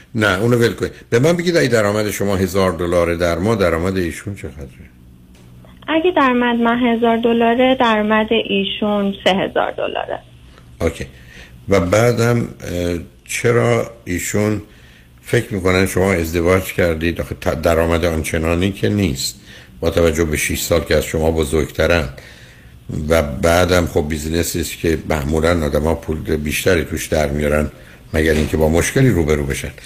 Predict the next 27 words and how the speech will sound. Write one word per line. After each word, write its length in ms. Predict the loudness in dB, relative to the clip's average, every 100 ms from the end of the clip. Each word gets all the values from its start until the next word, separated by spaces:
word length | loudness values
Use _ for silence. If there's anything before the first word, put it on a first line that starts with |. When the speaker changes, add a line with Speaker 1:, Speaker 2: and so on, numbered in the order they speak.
| -18 -4
Speaker 1:
چرا 200 | 2 4
فکر 180 | 4 2
کنن 300 | 2 2 2
که 160 | 0
شما 840 | -4 -4 0 2 2 2 2 0 -6 -18 -20 -20 -20 -12 -2
در 220 | 0 0
حقیقت، 760 | 0 -2 -2 -2 -2 -2 -4
اه، 160 | -8 -4 -4 -4 -6 -4 -2
به 80 |
خاطر 380 | 0 0 0 -2
پول 260 | -2 -2 -2
با 140 | 0
ایشون 280 | -2 -4 -4
ازدواج 520 | -2 -2 -2 -2 -4
کردی؟ 380 | -6 -8 -8 -14 -20 -20 -20 -20 -20 -20 -20 -20 -10 0
Speaker 2:
ام، 260 | 4 6
Speaker 1:
یعنی 220 | 6 4 4
Speaker 2:
نمی‌دونم. 320 | 0 0 2
Speaker 1:
از، 200 | 4 4
از 260 | 4 2
اول 260 | 2 2 2
Speaker 2:
من 80 | 2
Speaker 1:
چرا 360 | 2 4 4
این 160 | 4 0
فکر 300 | -2 -4 -4
در 180 | -6 -6 -8 -20 -20
ذهنشونه؟ 760 | -6 -2 -2 -4 -8 -10 -12